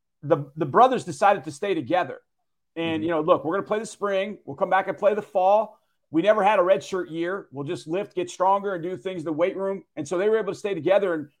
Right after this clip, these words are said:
Speaker 1: essentially their fre-, their redshirt year was a spring season in which they won a national championship. So it turned out for 'em.
Speaker 2: <laughs>
Speaker 1: But I knew the testing would be really good.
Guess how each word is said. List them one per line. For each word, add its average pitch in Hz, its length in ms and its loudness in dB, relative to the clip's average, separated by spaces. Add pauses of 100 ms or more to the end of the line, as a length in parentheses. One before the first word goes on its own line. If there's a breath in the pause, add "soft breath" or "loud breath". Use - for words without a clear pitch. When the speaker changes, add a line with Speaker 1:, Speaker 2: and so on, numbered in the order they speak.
(240)
Speaker 1:
essentially 240 460 2
their 190 160 4
fre-, 240 320 2
their 196 180 6
redshirt 196 560 0 (100)
year 220 360 -4 (840)
was 170 180 -2
a 190 40 -4
spring 226 460 -4
season 208 460 -4
in 180 60 -2
which 196 180 -2
they 190 100 2
won 214 220 0
a 180 40 2
national 190 360 0
championship. 175 580 -4
So 170 100 -4
it 160 80 -6
turned 247 220 0
out 214 240 2
for 165 220 0
'em. 143 140 -8
Speaker 2:
<laughs> - 480 -20
Speaker 1:
But 190 280 6 (180)
I 262 140 8
knew 302 140 0
the 247 60 -2
testing 233 360 -2
would 196 160 -2
be 185 100 -6
really 170 280 2
good. 139 300 0